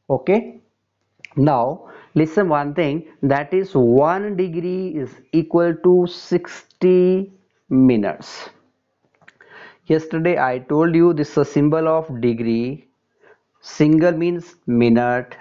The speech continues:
and double means seconds. So one degree equal to sixty minutes. Correct? It means that this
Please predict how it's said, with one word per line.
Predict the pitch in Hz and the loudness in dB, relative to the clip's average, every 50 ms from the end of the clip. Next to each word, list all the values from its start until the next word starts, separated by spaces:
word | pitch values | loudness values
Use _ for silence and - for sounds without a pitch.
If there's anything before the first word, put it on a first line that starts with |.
| - - | -4 -2
and | 147 156 156 147 127 117 113 | 0 0 0 0 -2 -2 0
double | 139 143 139 143 175 180 180 170 | 0 0 0 0 -2 -2 -2 -4
means | 165 175 185 196 190 185 - | -4 -6 -6 -6 -8 -12 -16
seconds. | - - - 135 120 - - 107 - - - - | -12 -4 -4 -4 -2 -2 -6 -10 -10 -10 -14 -20
So | - - - - 151 139 135 139 156 - - - - - _ _ | -20 -14 -4 -2 0 0 0 -2 -6 -10 -16 -20 -20 -20 _ _
one | - 123 131 147 156 175 196 202 202 196 185 147 | -2 0 2 2 2 0 -2 -6 -6 -8 -6 -6
degree | 135 139 135 131 139 143 156 160 165 - | -6 -6 -4 -4 -2 0 0 0 0 -2
equal | 151 139 - - - 139 135 135 135 151 | -4 -6 -6 -2 0 0 0 0 -2 -2
to | - 151 147 151 151 151 | 0 0 2 2 0 -2
sixty | 151 - - - 147 151 - - - - 143 143 | -4 -4 -2 -2 -4 -4 -6 -6 -2 2 2 4
minutes. | 135 120 110 107 98 98 - - - - - - - - - - - _ _ _ _ _ _ _ _ _ _ _ _ _ _ _ _ _ _ _ _ _ _ _ _ _ _ _ _ _ | 4 2 0 -2 -4 -6 -10 -12 -14 -16 -16 -14 -16 -18 -20 -20 -20 _ _ _ _ _ _ _ _ _ _ _ _ _ _ _ _ _ _ _ _ _ _ _ _ _ _ _ _ _
Correct? | - 135 131 147 180 - - - - - - - - _ _ _ _ _ _ _ _ _ | -4 -4 -2 -2 -4 -8 -12 -18 -20 -20 -20 -20 -20 _ _ _ _ _ _ _ _ _
It | - 170 170 175 | -2 -2 0 2
means | 175 196 220 226 208 | 2 2 2 2 0
that | 202 202 202 170 156 | 0 -2 -4 -4 -4
this | 151 220 226 226 - - - | -2 -2 -2 -4 -8 -16 -20